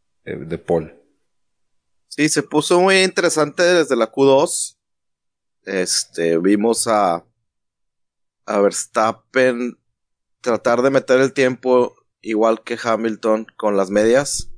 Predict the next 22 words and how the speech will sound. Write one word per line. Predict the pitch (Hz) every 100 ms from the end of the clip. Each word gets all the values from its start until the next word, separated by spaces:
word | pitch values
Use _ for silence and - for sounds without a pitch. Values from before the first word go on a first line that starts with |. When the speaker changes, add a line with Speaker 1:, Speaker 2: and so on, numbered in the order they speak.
| - - - -
Speaker 2:
porque | 98 - 95 92 90 87 92 _ _ - _ _ _ _
acordémonos | 98 101 101 101 107 113 113 -
que | - 101 92 - - _ _
con | - 104
las | 101 104
llantas | 117 - 131 -
que | 135
haces | 120 123 -
tu | 120 110
tiempo | 104 113 120
rápido | 113 110 107 117 110 110
en | 104
la | 101
Q | 110 107
dos | 110 117 - - - - -
son | 104
con | 110 110
las | 110
que | -
arrancas | 104 101 101 110 - 117 - -
la | 107
carrera. | 104 98 104 139